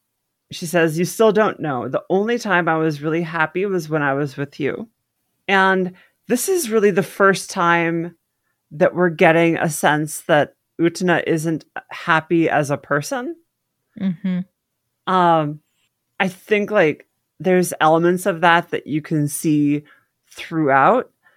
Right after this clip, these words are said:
Speaker 1: but most of that comes from her actions, right? Like, her need to, th-, like,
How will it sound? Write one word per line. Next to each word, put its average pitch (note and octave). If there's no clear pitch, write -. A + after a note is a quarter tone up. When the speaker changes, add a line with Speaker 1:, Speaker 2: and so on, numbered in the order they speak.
Speaker 1:
but D3+
most G#3+
of E4
that D4+
comes A3+
from G3
her F3
actions, -
right? D#3+
Like, E3
her A3
need G#3+
to, -
th-, G3+
like, A3